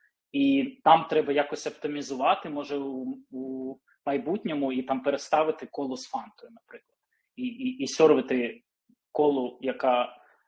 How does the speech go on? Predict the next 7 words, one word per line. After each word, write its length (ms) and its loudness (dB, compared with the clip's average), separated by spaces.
е, 60 -4
всім 380 -4
до 80 0
вподоби 680 0
з 280 -4
першого 500 -4
ряду. 300 -8